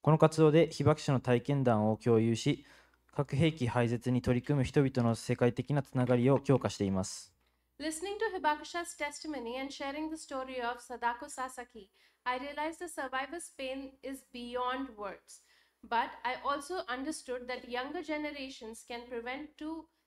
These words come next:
Speaker 2: can act to prevent similar sufferings.
Speaker 1: 被爆者の証言と佐々木さ-、貞子さんの話を聞き、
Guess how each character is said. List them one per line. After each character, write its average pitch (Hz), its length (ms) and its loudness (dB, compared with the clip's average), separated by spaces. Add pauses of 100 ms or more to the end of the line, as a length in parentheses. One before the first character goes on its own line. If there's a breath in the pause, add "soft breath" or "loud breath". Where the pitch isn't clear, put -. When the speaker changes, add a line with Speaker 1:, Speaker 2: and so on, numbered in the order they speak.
(160)
Speaker 2:
can 269 140 -4 (100)
act 262 260 -4
to 359 80 -6
prevent 269 460 -8
similar 247 480 -8
sufferings. - 760 -18 (1000 soft breath)
Speaker 1:
被 - 80 -4
爆 170 160 8
者 185 100 4
の 147 60 6
証 143 240 8
言 139 160 4
と 127 140 6
佐 113 140 -2
々 131 120 -2
木 - 120 -16
さ-、 - 200 0 (100)
貞 147 300 0
子 123 160 2
さ 120 140 2
ん 110 100 2
の 123 160 4
話 117 280 0
を 113 80 6
聞 - 120 -16
き、 117 220 -4